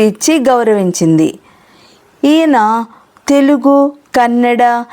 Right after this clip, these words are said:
సంస్కృత భాషల్లో పండితులు. రాయలసీమ సాహిత్యంలో చిరస్థాయిగా నిలిచిపోయే పెనుగొండ కొండ పాటను రాళ్లపల్లి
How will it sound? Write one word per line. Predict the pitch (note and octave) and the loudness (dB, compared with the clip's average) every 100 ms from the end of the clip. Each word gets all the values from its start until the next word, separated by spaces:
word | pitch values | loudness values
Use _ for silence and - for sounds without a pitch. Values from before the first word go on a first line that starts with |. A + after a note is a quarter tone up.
| - - | -12 -6
సంస్కృత | C4 A#3+ B3 - A#3+ A3+ | -2 -2 -4 -2 -2 0
భాషల్లో | A#3 G#3 G3+ G3 G3 G3+ B3+ | -2 0 -2 -2 0 2 0
పండితులు. | D4+ C4 G#3+ G3 D#3+ D3+ - _ _ _ - - - - | 0 -2 -2 -2 -2 -4 -6 _ _ _ -20 -20 -10 -2
రాయలసీమ | C4+ C#4+ D#4+ E4 E4 - D#4 D4+ | 0 2 0 -2 -2 0 0 0
సాహిత్యంలో | D4 A3 G#3+ A3+ A3 - G#3 E3+ F#3+ B4 - - _ - | 0 -2 -2 -6 -6 -2 0 2 2 0 -4 -18 _ -4
చిరస్థాయిగా | D4 D4+ E4 - D#4+ D4 D4 C#4 C#4+ | 0 0 -2 -4 -2 0 0 0 0
నిలిచిపోయే | C4 A#3+ A#3 - B3 A#3 A3+ F#3+ G3 G3+ - - - | 0 -2 -4 -6 -2 0 2 0 -2 -4 -14 -20 -2
పెనుగొండ | C4+ C4+ D4 D4 D4 C#4+ D#4 D#4+ | 0 0 0 0 0 0 -2 -2
కొండ | A#3 G3+ G#3 F3+ - _ _ _ | -2 0 0 -2 -4 _ _ _
పాటను | F3+ F#3 F#3 F3 G3 C5 C5 - - - F#3+ | -4 -2 -2 -2 0 0 -4 -14 -20 -8 -2
రాళ్లపల్లి | G#3+ G3+ A#3 C#4 C#4+ C#4+ | 0 0 0 -2 -2 -2